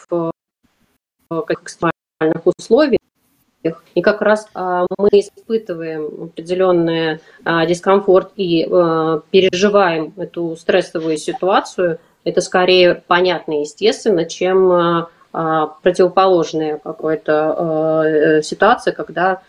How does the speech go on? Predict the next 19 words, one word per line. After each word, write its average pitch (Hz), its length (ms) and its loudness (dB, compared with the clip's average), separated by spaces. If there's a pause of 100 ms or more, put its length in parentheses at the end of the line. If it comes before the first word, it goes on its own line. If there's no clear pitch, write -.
(160)
мы 165 400 0
сказали 180 380 0
бы, 160 100 -2
что 147 180 -6
вот 160 220 -4
человек 156 400 -4
так - 140 -6
прекрасно 160 440 -2
справился 156 680 -2
с - 160 -14
этой 156 220 -6
изоляцией, 151 680 -2
он 151 100 -6
занялся 151 400 -6
спортом, 160 640 -2 (320)
а, 160 340 -2
его 160 640 0 (320)
форма 160 240 2
стала 151 500 -4